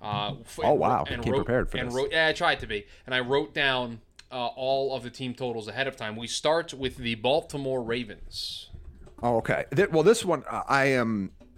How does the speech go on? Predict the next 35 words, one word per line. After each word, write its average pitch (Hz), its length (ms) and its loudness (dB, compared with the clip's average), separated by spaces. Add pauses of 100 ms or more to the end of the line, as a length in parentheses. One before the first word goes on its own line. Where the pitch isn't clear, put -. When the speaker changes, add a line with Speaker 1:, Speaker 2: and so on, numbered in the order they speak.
(880)
Speaker 2:
this 151 120 0
one's 156 160 2
tough - 300 2
because 135 300 0
we 127 100 6
obviously 139 520 4
have 127 200 2
the 127 80 -2
quarterback 107 380 2
situation. 92 480 -4
This 123 180 0
is 139 100 -2
me 160 80 4
guessing, 123 440 0
right, 90 200 -2
Chris? 87 300 -2
I'm, 85 240 -6
uh, 90 120 -4 (120)
this 95 180 -8
is 98 60 -6
me 101 100 0
guessing 98 360 0
what 95 120 0
they 92 100 0
listed 95 340 -2
it - 40 2
Speaker 1:
Yes, 190 180 4
Speaker 2:
at. - 40 -2
Speaker 1:
this 147 140 -8
is 147 100 -8
what 170 120 -2
you're 156 120 0
gu-, 139 120 -2
you're 147 180 0
guessing. 143 400 2